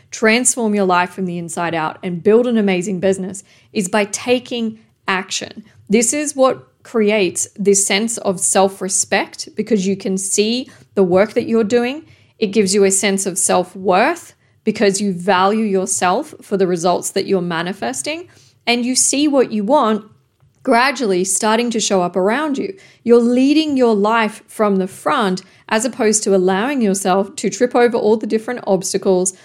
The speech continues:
to get stuck on your path, to be defeated by your adversities. And this is what happens, is that you're then leading powerfully, saying,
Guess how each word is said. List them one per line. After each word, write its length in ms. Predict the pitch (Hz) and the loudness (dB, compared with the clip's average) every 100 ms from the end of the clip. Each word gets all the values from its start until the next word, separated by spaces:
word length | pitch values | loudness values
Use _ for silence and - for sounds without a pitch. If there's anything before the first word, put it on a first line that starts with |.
| - _ - | -20 _ -2
to 80 | 214 | 2
get 200 | 208 - | 2 2
stuck 380 | - 220 240 - | 0 0 -2 -2
on 180 | 240 226 | 0 0
your 160 | 233 | 0
path, 500 | 220 - 185 175 214 - _ - | -2 0 2 2 0 -6 _ -8
to 120 | 196 | 0
be 160 | 226 | 0
defeated 680 | 196 208 208 220 240 247 208 | 2 -2 2 2 2 0 0
by 400 | 214 208 208 214 214 _ | 2 2 2 0 -6 _
your 220 | 208 208 | 2 4
adversities. 800 | 202 208 190 202 196 185 185 196 - _ - | 4 4 2 2 0 2 0 -2 -8 _ -2
And 300 | 214 208 - _ - | -2 -2 -8 _ -8
this 260 | 196 233 277 | -2 0 0
is 220 | 247 233 - | 0 -4 -4
what 240 | 202 226 | 2 2
happens, 380 | 233 247 208 180 | 2 -2 -2 2
is 100 | 190 | 2
that 180 | 202 208 | 2 4
you're 200 | 208 208 | 4 4
then 360 | 214 208 208 | 2 2 4
leading 440 | 214 226 233 220 208 | 4 4 4 2 0
powerfully, 720 | - 220 220 240 240 202 190 | -6 -2 4 4 2 0 2
saying, 460 | 190 220 202 190 | 2 2 2 2